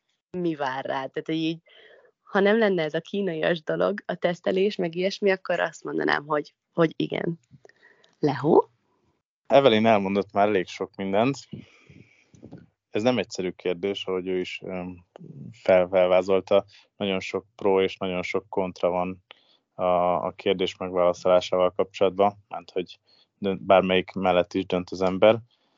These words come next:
Speaker 2: Öm, nem fejteném ki most annyira részletesen, mint Evelyn, egy szó, mint száz, én, én nem csinálnám végig még egyszer, és mégpedig azért nem, mert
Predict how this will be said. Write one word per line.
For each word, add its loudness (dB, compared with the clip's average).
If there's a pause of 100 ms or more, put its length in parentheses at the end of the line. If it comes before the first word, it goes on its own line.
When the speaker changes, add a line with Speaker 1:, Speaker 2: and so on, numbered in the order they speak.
(680)
Speaker 2:
Öm, 2
nem 0
fejteném -2
ki -14
most -4 (100)
annyira 2
részletesen, -4
mint -4
Evelyn, 0
egy -2
szó, -8
mint -8
száz, -2 (120)
én, -2 (140)
én -2
nem -2
csinálnám -6
végig -6
még -4
egyszer, 4 (500)
és -2 (120)
mégpedig 2
azért 4
nem, -2 (160)
mert -2